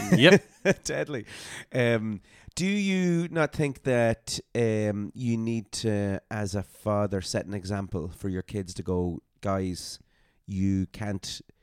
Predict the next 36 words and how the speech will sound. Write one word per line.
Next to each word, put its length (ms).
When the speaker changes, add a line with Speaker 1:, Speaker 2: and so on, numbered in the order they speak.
Speaker 2:
you 120
shouldn't 440
stand 460
Speaker 1:
Yeah. 100
Speaker 2:
around 440
and 120
do 140
nothing 480
when 140
something 260
like 140
this 160
happens"? 480
I 140
think, 400
for 160
me 240
anyway, 360
Speaker 1:
Mm. 260
Speaker 2:
if 180
my, 520
if 140
my 260
child, 320
my 120
daughter's 360
now 140
in 140
secondary 360
school, 380
Speaker 1:
Yeah. 160
Speaker 2:
and 200
more 240
so 200
now 280
than 360